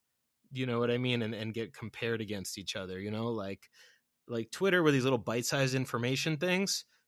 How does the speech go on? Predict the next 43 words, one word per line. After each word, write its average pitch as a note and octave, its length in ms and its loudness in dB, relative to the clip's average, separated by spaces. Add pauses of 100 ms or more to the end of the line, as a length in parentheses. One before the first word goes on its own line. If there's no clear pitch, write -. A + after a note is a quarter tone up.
(120)
is, C3 100 0
like, C3 220 2
easier C#3 400 4
to C#3 100 4
consume C3 720 0 (400)
than, B2 220 2
like, A2+ 320 0
an A#2+ 100 -2
essay, C#3 400 2
and B2+ 100 2
that's - 420 -4 (180)
a - 20 -8
lot C3+ 260 4
easier A#2 280 0
to G#2+ 60 -2
consume A2 500 -6
than G#2 100 -6
a F2+ 60 -12
textbook, - 640 -8 (640)
um, G2 420 -4
that A2 80 -6
you G#2+ 100 -4
gotta A2 200 -4
really G#2 240 -4
sit F#2+ 340 -2
and G#2+ 240 -10
read A2+ 320 -4
and, F#2+ 240 -10
and, G2+ 280 -12
and G#2 200 -10
work G#2+ 240 -10
it G#2 100 -10
out G#2 360 -6 (560)
a G#2+ 40 -8
little A2 280 0
bit. F#2 340 -8 (380)
Um, G#2+ 540 -6 (420)
so - 160 -6
that's E3+ 280 -2
really F3+ 240 2
interesting, G2+ 840 -2
is A2 220 -8
that A#2 300 -2